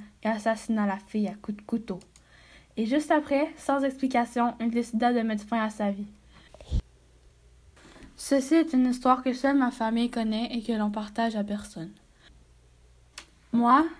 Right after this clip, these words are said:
et ma petite sœur de trente-neuf ans, Nadine, avions décidé de finalement faire de l'un de nos projets une réalité, ouvrir un café. On l'a nommé Café d'ailleurs, car nous voulions donner l'impression aux clients qu'ils revenaient de voyage.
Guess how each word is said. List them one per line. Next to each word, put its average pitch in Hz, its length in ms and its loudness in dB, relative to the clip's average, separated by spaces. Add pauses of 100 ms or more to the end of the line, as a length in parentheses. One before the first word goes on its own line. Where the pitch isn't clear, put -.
et 254 80 -2
ma 240 120 4
petite 254 260 -4
sœur 269 180 4
de 247 100 0
trente-neuf 233 460 -2
ans, 240 120 4
Nadine, 214 580 2 (640)
avions 285 360 6
décidé 269 600 4
de 240 140 6
finalement 285 560 4
faire 262 280 4
de 247 80 4
l'un 247 200 4
de 254 80 4
nos 233 160 4
projets 233 340 2
une 262 120 6
réalité, 220 560 0 (460)
ouvrir 277 280 4
un 311 80 6
café. 240 380 2 (280)
On 226 100 -2
l'a 240 140 4
nommé 269 400 6
Café 277 320 2
d'ailleurs, 226 440 4 (100)
car 233 140 2
nous 240 140 4
voulions 247 360 4
donner 247 280 6
l'impression 247 480 2
aux 240 40 4
clients 240 380 4
qu'ils 247 180 -2
revenaient 214 320 2
de 226 60 0
voyage. 202 480 -2